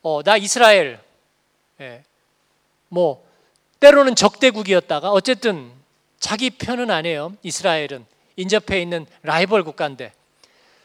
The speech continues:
어, 거기에, 그 나라에 가서 병을 고쳐야 되잖아요. 그래서, 어, 자기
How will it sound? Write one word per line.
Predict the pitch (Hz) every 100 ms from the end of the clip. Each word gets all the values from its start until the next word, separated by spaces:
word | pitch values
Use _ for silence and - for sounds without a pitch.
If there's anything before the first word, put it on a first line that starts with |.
| _ _ _ _
어, | - 135
거기에, | - 240 269 277 254 214
그 | -
나라에 | 240 262 226 214
가서 | 190 190
병을 | 196 185 220
고쳐야 | 208 190 - 196 160
되잖아요. | 143 143 123 117 117
그래서, | - 156 165 156 151 _ _ _ _
어, | - 127 120 117 117 _ _ _
자기 | - 170 165 170